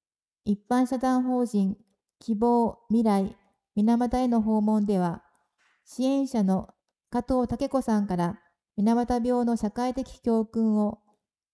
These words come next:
胎児性水俣病患者の永井勇さんから、兄と同じ学校に行きたかったと、松永幸一郎さんから、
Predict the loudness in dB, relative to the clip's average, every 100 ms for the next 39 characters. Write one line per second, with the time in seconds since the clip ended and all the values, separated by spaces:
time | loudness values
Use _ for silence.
0 | _ -6 -4 -4 -8 -8 -4 -4 -2 -2
1 | -2 -4 -6 -4 -4 -4 -2 -2 -2 -2
2 | -4 -6 _ _ _ -6 -4 -2 -2 -2
3 | -2 -2 -2 -2 -4 -4 -4 -4 -8 _
4 | _ _ _ _ _ -4 -2 0 0 0
5 | -2 -2 -2 -4 -4 -2 -2 -6 -6 -6
6 | -6 -4 -6 -6 -6 -6 -6 _ _ _
7 | _ -4 -2 0 0 -2 0 -2 -2 -2
8 | -2 -2 -2 -4 -2 -4 -4 -6